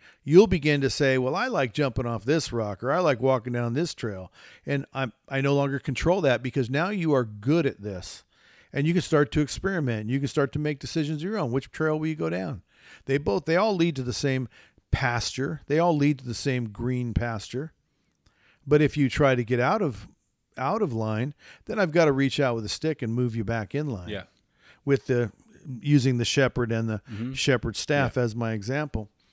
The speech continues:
Speaker 1: I certainly, folks, never hit my kids with sticks.
Speaker 2: <laughs> Yeah.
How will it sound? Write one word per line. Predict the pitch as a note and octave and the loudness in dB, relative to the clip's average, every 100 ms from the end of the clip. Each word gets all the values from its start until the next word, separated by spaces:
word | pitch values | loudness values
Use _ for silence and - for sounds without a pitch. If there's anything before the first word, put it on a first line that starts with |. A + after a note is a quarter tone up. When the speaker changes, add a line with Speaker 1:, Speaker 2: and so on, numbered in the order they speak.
| - - - | -20 -14 -8
Speaker 1:
I | |
certainly, | A#2+ E3+ E3+ D3 C3 | -2 0 0 0 -2
folks, | - C3+ C3 - | 0 0 0 -2
never | B2 C3+ | -2 2
hit | C3+ D#3 | 2 2
my | D#3 | 2
kids | - D#3 | 2 2
with | D#3+ - | 2 2
sticks. | C3+ A#2+ - - F#2+ | 4 4 2 -6 -8
Speaker 2:
<laughs> | G#2 | -8
Yeah. | F#2+ F#2 | -8 -8